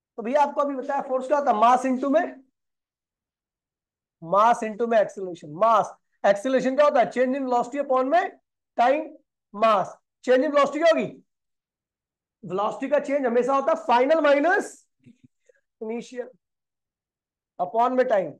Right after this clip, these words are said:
मास कितना है भैया बुलेट का? ज़ीरो पॉइंट ज़ीरो चार। Final velocity क्या है भैया? ज़ीरो। Initial velocity क्या है? नब्बे।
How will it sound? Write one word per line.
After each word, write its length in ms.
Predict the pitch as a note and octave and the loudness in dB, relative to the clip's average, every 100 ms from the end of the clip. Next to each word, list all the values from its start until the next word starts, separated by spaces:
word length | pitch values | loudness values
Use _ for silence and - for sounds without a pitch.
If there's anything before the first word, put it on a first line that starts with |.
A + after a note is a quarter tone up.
| _ | _
मास 320 | F#3+ A#3+ C4+ C4+ | -2 2 2 0
कितना 240 | D4+ F#4 | -8 -6
है 60 | F4+ | 0
भैया 140 | C#4 | 0
बुलेट 220 | C4 B3 | 2 -2
का? 120 | - D#3 _ _ _ _ _ _ _ _ _ | -4 -14 _ _ _ _ _ _ _ _ _
ज़ीरो 380 | F3+ D3+ A#3+ C4+ C#4 | -14 -6 2 2 4
पॉइंट 240 | C4+ C4 | 2 2
ज़ीरो 280 | A3 B3+ C#4+ - - _ _ | -4 2 2 0 -10 _ _
चार। 300 | A#3 A#3+ B3+ - _ _ _ _ _ _ _ _ _ _ | -2 -2 -6 -18 _ _ _ _ _ _ _ _ _ _
Final 220 | A3 B3 | 0 2
velocity 340 | C#4 C4+ C4 D4 | 2 2 0 0
क्या 100 | D#4+ | 2
है 60 | |
भैया? 200 | D4 C4 - - _ _ _ - | 2 0 -2 -6 _ _ _ -16
ज़ीरो। 560 | C#3+ G#3+ A#3+ B3+ - _ _ _ _ _ _ _ | -10 -4 -2 -4 -8 _ _ _ _ _ _ _
Initial 400 | G3+ A3+ - C#4 | -6 -6 -2 2
velocity 300 | C#4 - D4 | 2 2 0
क्या 180 | D#4 C4+ | 2 2
है? 240 | E3 - _ G#3+ | 0 -8 _ -8
नब्बे। 340 | A3+ F#3 A#3 | -8 -2 -4